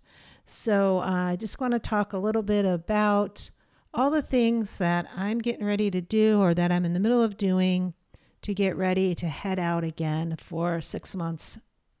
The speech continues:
traveling on the road. Uh, the first thing I wanna talk about, though, is I don't, I've kind of alluded to this up to this point, but I haven't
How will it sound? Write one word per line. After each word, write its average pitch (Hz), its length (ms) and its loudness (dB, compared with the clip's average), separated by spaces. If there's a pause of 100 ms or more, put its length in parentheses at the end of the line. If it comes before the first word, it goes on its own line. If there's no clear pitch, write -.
traveling 165 480 0
on 156 160 -2
the 165 80 -2
road. 170 360 0 (1080)
Uh, 208 140 0
the 214 80 0
first 349 300 0
thing 214 100 4
I 196 60 6
wanna 190 160 4
talk 196 260 -2
about, 190 240 -2
though, 202 300 2
is 202 420 0
I 214 220 -2
don't, 277 260 -2 (140)
I've 226 160 0
kind 294 200 2
of 269 80 0
alluded 226 500 6
to 247 140 2
this 226 460 0 (340)
up 214 180 -4
to 220 100 2
this 208 220 2
point, 214 360 2
but 196 140 2
I 196 60 2
haven't 196 600 0